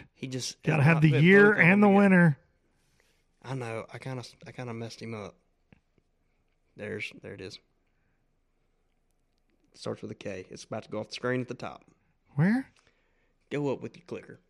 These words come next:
Speaker 2: <laughs> My clicker.
Speaker 1: And you went too far.
Speaker 2: Okay, okay. I'm nervous.
Speaker 1: Right there.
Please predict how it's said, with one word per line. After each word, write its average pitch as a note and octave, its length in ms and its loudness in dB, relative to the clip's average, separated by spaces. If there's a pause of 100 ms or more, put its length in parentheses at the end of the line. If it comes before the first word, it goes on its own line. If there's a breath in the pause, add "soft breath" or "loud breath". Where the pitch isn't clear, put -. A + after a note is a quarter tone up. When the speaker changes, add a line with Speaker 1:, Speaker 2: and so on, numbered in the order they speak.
(120)
Speaker 2:
<laughs> - 240 -12
My D#3 60 -2
clicker. - 460 -2 (100)
Speaker 1:
And C3 140 -6
you B2 120 -8
went B2 140 -8
too C#3 160 -6
far. F#2 280 -16 (640)
Speaker 2:
Okay, D#3+ 280 -4 (260)
okay. E3 280 -6 (220)
I'm C3+ 120 -2
nervous. E3 520 0 (1900)
Speaker 1:
Right C#3 140 -20
there. - 80 -20